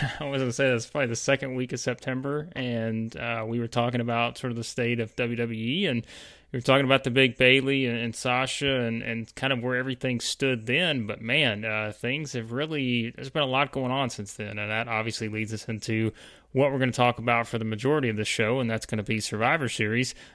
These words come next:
Uh, a little bit later, we'll, we'll kinda run through our, our Undertaker opponents, which I kinda teased in the intro,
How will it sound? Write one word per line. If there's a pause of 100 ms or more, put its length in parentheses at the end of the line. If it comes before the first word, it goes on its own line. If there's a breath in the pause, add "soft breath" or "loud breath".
Uh,
a
little
bit
later,
we'll,
we'll
kinda
run
through
our,
our
Undertaker
opponents,
which
I
kinda
teased
in
the
intro,